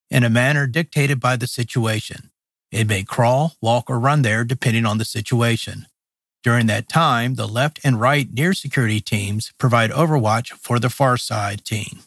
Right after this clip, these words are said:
Sixth, once the far side security team reaches a concealed position in the wood line on the far side of the danger area, it immediately conducts a sills check, S L L S.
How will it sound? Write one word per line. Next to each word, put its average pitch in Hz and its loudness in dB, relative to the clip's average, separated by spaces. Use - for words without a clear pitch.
Sixth, - -6
once 151 2
the 175 -2
far 170 2
side 165 -2
security 151 0
team 113 0
reaches 143 0
a 156 -4
concealed 143 -2
position 143 0
in 123 2
the 110 0
wood 143 2
line 113 2
on 120 0
the 113 0
far 139 2
side 143 0
of 135 -2
the 131 0
danger 135 0
area, 117 -2
it 131 4
immediately 147 2
conducts 120 0
a 131 2
sills 120 -4
check, - -8
S 135 0
L 131 0
L 123 -2
S. 110 -8